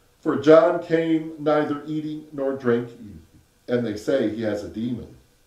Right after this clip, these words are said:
The Son of Man came eating and drinking, and they say, 'Look,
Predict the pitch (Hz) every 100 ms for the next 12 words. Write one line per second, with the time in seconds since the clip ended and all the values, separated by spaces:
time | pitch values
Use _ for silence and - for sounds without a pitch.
0 | _ _ _ _ - 110 139 135 117 139
1 | 147 - - 107 104 117 110 107 98 87
2 | 87 92 - 95 98 107 107 104 104 -
3 | 139 123 104 107 - _ - 247 - -